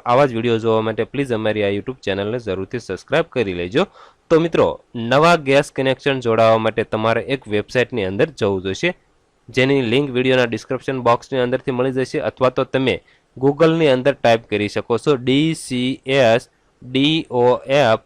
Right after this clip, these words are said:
જી યુ જે જી ઓ વી ડોટ ઇન. આ મિત્રો, આ Director of Food and Civil Supply જી ઓ વી of ગુજરાત, એટલે કે ગુજરાત સરકારની આ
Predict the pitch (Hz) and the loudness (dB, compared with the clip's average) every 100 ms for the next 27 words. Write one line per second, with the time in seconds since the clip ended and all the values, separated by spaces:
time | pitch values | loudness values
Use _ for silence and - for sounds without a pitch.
0 | _ _ - 117 127 160 143 123 123 120 | _ _ -20 -6 -2 0 0 -2 -2 -2
1 | 117 139 120 117 _ - 113 123 139 123 | 0 2 2 0 _ -20 -8 -2 0 0
2 | 113 120 110 120 143 107 110 113 127 131 | 2 2 2 0 -4 0 2 0 -2 -6
3 | 92 - _ 120 143 156 170 - 135 139 | -6 -14 _ -6 -4 0 0 2 2 4
4 | 151 113 117 117 127 151 - 151 - 131 | 2 0 0 2 2 0 -2 -2 2 2
5 | 98 _ _ _ _ 165 170 180 - _ | 2 _ _ _ _ 0 2 0 -4 _
6 | - 156 139 131 160 - - 151 156 165 | -2 2 2 2 -2 -12 -6 -2 0 -2
7 | - 131 - 135 135 - _ _ _ _ | -2 -4 2 2 2 0 _ _ _ _
8 | _ _ _ 139 165 135 135 131 123 147 | _ _ _ -2 -2 0 2 2 2 0
9 | 170 127 135 _ 139 135 131 - - - | -2 -8 -20 _ 2 4 4 0 -10 -20
10 | _ _ 123 127 143 139 104 127 123 143 | _ _ -6 0 4 4 4 -2 -4 -4
11 | 139 120 139 139 - 120 113 120 123 143 | -4 -2 0 0 0 -4 0 0 2 -2